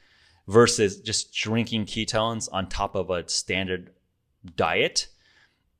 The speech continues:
That is an open area of research, and I think there actually is a difference between exogenous ketones versus endogenous ketogenesis. So this is really an open area of current state-of-the-art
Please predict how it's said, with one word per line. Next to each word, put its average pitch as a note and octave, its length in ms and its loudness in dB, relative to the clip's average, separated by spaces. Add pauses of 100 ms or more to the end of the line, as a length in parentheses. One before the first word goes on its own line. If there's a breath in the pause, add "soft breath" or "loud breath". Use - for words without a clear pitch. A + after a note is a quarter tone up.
That C#3+ 240 10
is A2+ 100 2
an A#2 120 -4
open B2 260 2
area G#2+ 240 0
of F2 60 -2
research, A#2 460 2
and A#2+ 100 -4
I G#2+ 60 0
think C#3+ 200 -4
there - 200 2
actually G2 320 2
is G2+ 320 -4
a E2+ 60 -12
difference F#2 380 -12
between F#2 360 -8
exogenous F#2 500 -4
ketones A2 600 -6 (260 soft breath)
versus F#2 400 -4
endogenous F2+ 500 -6
ketogenesis. - 800 -8 (460 loud breath)
So B2+ 380 8
this D#3 200 2
is D3+ 140 -2
really B2 360 -2
an G2 160 0 (260)
open A#2+ 480 2
area G2+ 320 0
of - 160 -10
current A2 540 -4
state-of-the-art F#2 680 -4